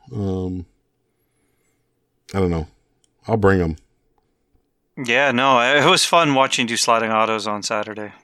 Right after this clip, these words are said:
Speaker 1: Yeah, it was. I had a good time, and it, it, you know, I'm just gonna do more of 'em. I'm having fun, um,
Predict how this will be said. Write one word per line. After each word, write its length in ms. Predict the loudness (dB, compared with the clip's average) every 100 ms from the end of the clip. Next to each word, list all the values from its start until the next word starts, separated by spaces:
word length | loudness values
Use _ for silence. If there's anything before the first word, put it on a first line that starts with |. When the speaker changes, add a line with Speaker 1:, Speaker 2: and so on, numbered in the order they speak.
| _ _ _ _ _ _ _ _ _ _ _ _
Speaker 1:
Yeah, 200 | -8 -6
it 60 | -4
was. 200 | -6 -2
I 100 | 2
had 140 | 2
a 20 |
good 200 | 4 4
time, 200 | 4 6 6
and 80 | 4
it, 120 | 4
it, 220 | 0 4
you 80 | 4
know, 60 |
I'm 180 | 6 6
just 140 | 4 2
gonna 120 | 4
do 140 | 4
more 240 | 4 6 4
of 100 | 4
'em. 140 | 2
I'm 140 | 2
having 260 | 2 2 0
fun, 460 | 0 2 4 2 -2 _ -20 -20 -20 -20 -20 _
um, 600 | 0 2 4 2 -2 -6